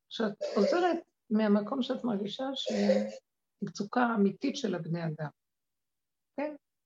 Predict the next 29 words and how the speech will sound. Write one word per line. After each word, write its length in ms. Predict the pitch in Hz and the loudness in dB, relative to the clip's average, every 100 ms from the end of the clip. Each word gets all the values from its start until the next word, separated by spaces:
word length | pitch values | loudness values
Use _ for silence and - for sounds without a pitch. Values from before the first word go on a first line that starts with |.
| _ | _
את 100 | 202 | -6
באת 240 | 185 190 - | -2 -4 -4
לעזור 320 | 175 180 277 | -6 -4 -2
להם, 200 | 254 214 | 0 2
לא 100 | 202 | 2
להפחיד 420 | 208 208 - 202 | 2 -2 0 0
אותם, 400 | 202 - 110 180 165 | 0 -2 -4 -4 -4
ולא 180 | 165 190 | -4 -2
להלחיץ 500 | 214 202 208 202 202 | -2 0 -2 -2 -6
אותם, 280 | - 185 180 160 | -8 -6 -6 -6
ולא 160 | 156 185 | -4 0
לנסות 340 | 226 202 202 - | 0 -2 -6 -6
להתאים 360 | 170 - 214 | -6 -4 -4
אותם 280 | 180 - 196 | -4 -4 -4
למסגרת 840 | 175 170 165 156 - - 175 165 165 | -2 -2 -4 -8 -10 -2 0 0 -4
של 160 | 196 | -4
הרווחה 420 | 165 165 165 - - | -2 -4 -6 -8 -4
או 60 | 165 | -2
משהו, 480 | 165 165 180 170 165 _ _ _ _ | 0 -2 -4 -4 -4 _ _ _ _
אלא 220 | 247 262 285 277 262 262 _ _ _ _ - | 0 2 0 0 -2 -4 _ _ _ _ -4
לה-, 120 | 269 269 | -2 0
איך 180 | 294 403 | 2 2
לעזור 360 | 349 311 294 | 2 0 0
לבני 300 | 285 262 247 | 0 0 0
אדם 240 | 226 233 233 | 2 2 2
באמת, 360 | 220 214 202 202 | 0 4 2 2
ואיך 200 | 208 202 | -4 -4
לתת 340 | 226 - 202 | -6 -4 -4
להם 120 | 208 | 0